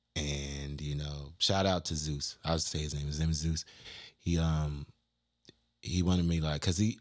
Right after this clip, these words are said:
I've known him for a while. He's managed, he's not my manager, but he's been kinda like, "All right, you, I wanna see you with this," like, try to put me in situations, you know, because I've been recording for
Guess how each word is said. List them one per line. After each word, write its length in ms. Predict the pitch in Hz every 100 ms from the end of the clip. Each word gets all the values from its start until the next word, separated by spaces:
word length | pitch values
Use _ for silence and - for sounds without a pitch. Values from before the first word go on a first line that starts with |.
| -
I've 220 | 98 92
known 600 | 92 98 101 101 101 92 _ _ _ _ _ _ _ _ _ _ _ -
him 200 | 90 90
for 140 | 90
a 40 |
while. 300 | 82 90 90
He's 220 | 87 95 82
managed, 360 | 92 95 90
he's 160 | 98 110
not 160 | 113 98
my 100 | 85
manager, 400 | 90 98 90 82
but 120 | 78
he's 280 | 80 90 80
been 320 | 90 82 80
kinda 240 | - 85 82
like, 180 | 151 -
"All 60 |
right, 260 | 110 92 87
you, 140 | 101 101 - -
I 60 | 78
wanna 180 | 90 90
see 160 | - 98
you 300 | 90 85 80
with 160 | 78 -
this," 260 | 82 -
like, 240 | 80 78 80
try 160 | 85
to 120 | 82
put 240 | - - 87
me 100 | 90
in 60 |
situations, 760 | 85 80 85 85 90 - 82 - - - - - - - - - -
you 120 | 90
know, 100 | 85
because 200 | 85 98
I've 80 | 110
been 140 | 123
recording 380 | 104 - 113 92
for 260 | - 80